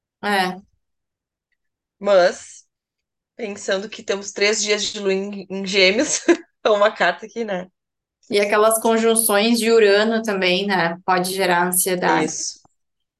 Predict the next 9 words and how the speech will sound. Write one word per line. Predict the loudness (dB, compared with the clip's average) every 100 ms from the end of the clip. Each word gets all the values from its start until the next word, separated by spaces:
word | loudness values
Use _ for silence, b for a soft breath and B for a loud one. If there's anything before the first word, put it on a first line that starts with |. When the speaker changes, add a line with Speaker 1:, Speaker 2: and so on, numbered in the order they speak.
| _ _ _ _ _ b b b -2
Speaker 2:
Você | 0 0
se | 2 2
acha | 2 0
ansiosa | 2 2 2 0
pra | 0
tudo? | -4 -4 -4 -2 -6 -10 _
Está | -12 -4 -2
sempre | 0 -2 -4
ex-, | -8